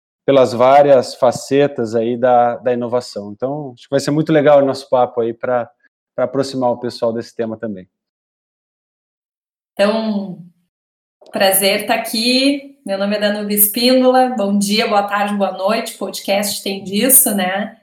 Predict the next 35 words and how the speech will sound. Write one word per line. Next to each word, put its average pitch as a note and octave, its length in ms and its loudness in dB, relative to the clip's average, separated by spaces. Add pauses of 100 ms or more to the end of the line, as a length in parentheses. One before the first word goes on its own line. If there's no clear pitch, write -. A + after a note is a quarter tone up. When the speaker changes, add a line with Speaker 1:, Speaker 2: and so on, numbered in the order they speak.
(440)
Speaker 2:
Essa F3+ 220 -4
mídia G3 400 -4
aí F#3+ 260 -6
que G3 120 -12
vai F3+ 440 0
interagir F3+ 720 -2
no G3 100 -2
momento, F#3 600 -2 (640)
a F#3 80 -4
qualquer G#3 300 2
momento, A3+ 500 0
para G3 220 2
o G3 40 2
acesso. G3 640 2
Isso G3+ 140 -4
é - 20 -6
muito G3+ 200 -8
bacana. G#3 440 -6
Parabéns G3 360 -6
pela G3 180 -8
iniciativa - 640 -8
aí, G3+ 440 -10 (440)
C F3 200 -8
três, G3+ 560 -2
né? F#3 320 -10
Dos F3 180 -8
grupos F#3 480 -8
aí F3 280 -6
também F3 260 -8
que - 80 -16
tão F3+ 160 -8
conduzindo, F#3 800 -4
Embrapi, G3+ 920 -6
P E3+ 60 -10
R E3+ 240 -6